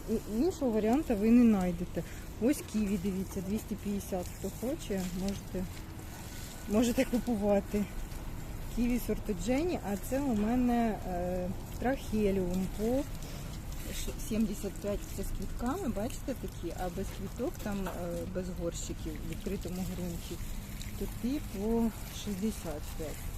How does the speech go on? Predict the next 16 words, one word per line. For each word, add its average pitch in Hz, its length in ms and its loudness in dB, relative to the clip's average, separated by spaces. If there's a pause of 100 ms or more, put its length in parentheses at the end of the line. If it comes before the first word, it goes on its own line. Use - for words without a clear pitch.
(380)
Це 190 60 -4
у 185 40 -2
мене 175 120 -4 (120)
Перовські 311 720 0
там, 311 220 -2 (600)
це 214 120 0
новенька 214 580 2
трошки. - 420 -2 (1300)
А - 180 0
це 285 100 4
у 285 40 6
мене 226 360 6 (160)
кали. 175 420 2 (1200)
Ще 233 120 4
без 202 180 2 (120)
квіток, 320 420 2